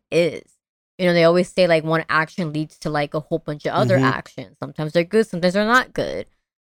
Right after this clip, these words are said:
Speaker 1: You know, the reaction aspect of it. And, you know, again, when you're, with, again, with Pet Sematary, you know, the guy was gripped was, was, was strict with so much grief.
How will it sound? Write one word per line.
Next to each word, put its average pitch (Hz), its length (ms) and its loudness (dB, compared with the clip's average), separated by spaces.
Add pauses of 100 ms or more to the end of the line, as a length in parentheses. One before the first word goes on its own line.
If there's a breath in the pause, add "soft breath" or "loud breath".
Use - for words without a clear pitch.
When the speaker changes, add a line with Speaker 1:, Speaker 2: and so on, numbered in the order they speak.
(460)
Speaker 1:
You 165 100 -2
know, 156 300 4
the 156 160 0
reaction 156 600 0
aspect 139 460 -6
of 143 120 -2
it. 117 340 -2 (180)
And, 156 540 2 (360)
you 180 80 -2
know, 160 140 0
again, 214 280 0
when 180 120 -2
you're, 175 160 0 (120)
with, 165 300 -10
again, 180 380 -4
with 190 120 -4
Pet 311 180 4
Sematary, 320 600 4
you 170 100 0
know, 220 120 0
the 220 100 -2
guy 202 240 4
was 262 140 2
gripped 254 240 2
was, 214 300 -4
was, 208 160 -4
was 196 140 -10
strict - 260 -4
with 220 120 -2
so 233 160 2
much 247 220 0
grief. 214 540 0